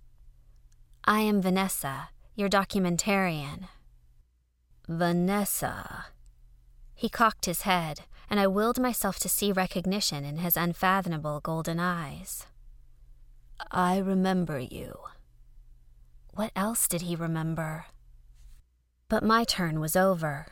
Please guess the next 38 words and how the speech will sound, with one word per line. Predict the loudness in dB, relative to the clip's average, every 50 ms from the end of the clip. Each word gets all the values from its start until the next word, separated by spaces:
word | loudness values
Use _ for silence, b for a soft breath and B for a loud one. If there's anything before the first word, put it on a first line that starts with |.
| -20 -20 -20 -20 -20 -20 -20 -20 -20 -20 -20 -6 2
I | 4 4
was | 4 6 4
already | 4 4 4 2 2 2 0
at | 0 0
the | -2 -4
door | -2 0 0 2 2 2 0 0 -2 0
when | 2 2 4
I | 4 2
heard, | 2 2 2 2 2 0 -2 -4 -8 -14 -18 -20 -20 -20 -20 -20 -20 -20 -20 -20 -20 -20 -20 -20 -20 -20 -20 -20 -20 -4 2 4
"I | 4 6 6
am | 4 2
Iliath. | 2 4 4 4 4 4 2 0 -2 -4 -8 -12 -20 -20 -20 -20 -20 -20 -12 -4
We | -2 0 2
were | 2 2 2
betrothed." | 0 0 -2 0 4 4 4 6 4 2 -2 -4 -10 -14 -16 -16 -16 -18 -20 -20 -20 -20 -20 -20 -20 -20 -20 -20 -20 -20 -20 -20 -20 -20 -20 -20 -20 -20 -20 -20 -20 -12 -6 -4
I | -2 -2
turned, | -2 0 0 2 2 0 0 -4 -6 -8 -10 -14 -18 -20 -20 -20 -20 -20 -20 -20 -10 -4
my | 0 2
mental | 2 4 2 2 0 -2
focus | -2 0 2 0 0 2 0 -4 -4 -2 0
racking | 0 0 -2 -2 -2 -2 -2 0
in | 0 0 0 0 -2
for | -2 -4 -4
a | -4
close | -4 -2 0 0 0 2 0
shot. | 0 2 2 2 2 0 0 -4 -8 -10 -14 -16 -16 -16 -20 -20 -20 -20 -20 -20 -20 -20 _ _ _ _ _ _ _ _ _ _ -20 -18 -8 -2
Iliath's | 0 4 4 4 4 4 2 2 0 -2 0
marble | 2 2 2 2 2 2 0 0
flesh | 0 0 2 2 2 2 0 -2 -4 -2
had | -2 -2 -2 0
grayed | 2 2 4 4 2 2 0 -2
with | -6 -4
the | -2 -2
approach | -4 -2 0 0 0 2 2 -2
of | -4 -4
her | 0 0 2 4
own | 4 4 2 0
chrysalis. | -2 -2 -6 -6 -4 -4 -6 -6 -6 -10 -12 -10 -10 -10 -10 -10